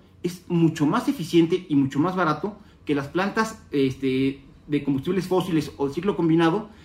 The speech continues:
que tiene la Comisión Federal de Electricidad. Más o menos el comparativo y el parámetro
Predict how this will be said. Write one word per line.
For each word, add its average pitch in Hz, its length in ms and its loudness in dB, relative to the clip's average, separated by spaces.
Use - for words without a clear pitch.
que 143 80 -4
tiene 165 200 4
la 165 80 4
Comisión 135 320 2
Federal 135 260 0
de 135 80 0
Electricidad. 147 840 0
Más 190 260 0
o 196 60 0
menos 190 320 -2
el 147 160 -2
comparativo 135 520 0
y 175 60 4
el 139 100 2
parámetro 160 560 0